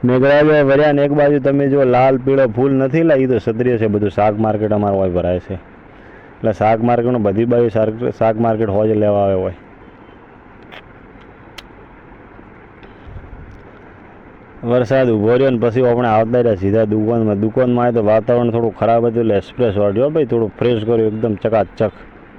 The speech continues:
અને પછી વસ્તી કરીને સીધા પહોંચ્યા ઘરે. તમે કહેતા હશો સવારમાં પતરામાં ઉઠ્યા ને સીધા બંગલામાં ચોથી આવી ગયા. અલા, કિસ્મતનું કોઈ નક્કી ન કહેવાય. ચોથી ઊભા કરે ને ચોલાઈને હુરા, એને કોઈ ખબર નહીં.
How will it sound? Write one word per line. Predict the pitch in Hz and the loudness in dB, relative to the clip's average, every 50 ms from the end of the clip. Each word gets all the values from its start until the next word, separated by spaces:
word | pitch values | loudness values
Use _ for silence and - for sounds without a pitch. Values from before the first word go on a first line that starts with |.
| - - - - - - - - - - - - | -20 -20 -20 -20 -20 -20 -20 -20 -20 -20 -8 -2
અને | - 135 151 160 165 160 143 | 0 0 2 2 2 2 0
પછી | 143 139 143 143 | 0 2 2 2
વસ્તી | 127 127 120 - - 143 131 | 2 0 0 0 -2 -2 0
કરીને | 127 131 127 127 | 0 0 0 -2
સીધા | 110 - 104 98 110 117 | -2 -2 -2 0 0 0
પહોંચ્યા | 113 107 110 110 101 - 123 110 | 0 0 0 -2 0 0 0 -2
ઘરે. | 92 85 87 85 87 95 87 - - - - - - - - - - - - - - - - | 0 0 -2 -2 0 -2 -4 -6 -10 -18 -20 -20 -20 -20 -20 -20 -20 -20 -20 -20 -20 -6 -2
તમે | 156 170 180 | 0 0 2
કહેતા | 160 175 170 160 170 170 | 2 2 2 2 2 2
હશો | 165 156 | 2 2
સવારમાં | 160 143 135 139 143 143 143 143 135 110 | 2 2 2 4 2 2 2 0 0 0
પતરામાં | 120 120 110 127 131 131 131 127 | 0 0 0 0 0 0 2 0
ઉઠ્યા | 123 120 127 127 | 0 0 0 0
ને | 120 101 | 0 0
સીધા | 95 101 107 113 | 0 2 2 2
બંગલામાં | 110 107 104 110 113 123 120 113 | 2 0 0 0 0 0 0 0
ચોથી | 107 117 117 - - 110 | 0 0 -2 0 -2 -2
આવી | 95 92 90 87 | -2 -2 -2 -4
ગયા. | 90 90 | -4 -2
અલા, | 92 107 110 120 127 120 | -2 0 0 2 0 0
કિસ્મતનું | - - 110 104 - 123 120 120 - - 127 117 | 0 -2 -4 -2 -2 -2 -2 -2 -2 -2 -4 -2
કોઈ | 104 117 113 | 0 0 0
નક્કી | 113 110 113 104 - - 117 | 0 0 -2 -2 -2 -2 0
ન | 113 110 107 | 0 0 0
કહેવાય. | 101 110 107 104 104 98 92 - - - - - - - - - - | 0 0 0 0 0 0 -2 -4 -10 -18 -20 -20 -20 -20 -18 -4 -2
ચોથી | 123 123 120 110 120 113 | 0 0 2 2 0 0
ઊભા | 101 95 98 107 113 | 0 0 2 0 2
કરે | 110 117 117 117 113 | 2 2 0 0 0
ને | 107 | 0
ચોલાઈને | 101 107 110 110 110 110 107 98 | 0 0 0 2 2 0 0 0
હુરા, | 98 104 110 110 113 113 110 | 0 0 0 0 2 2 2
એને | 110 113 110 | 0 0 -2
કોઈ | 101 - - 131 143 | -2 -2 0 0 0
ખબર | - - 127 101 101 98 | -2 -4 -4 -4 -2 -2
નહીં. | 95 92 90 | -2 -4 -6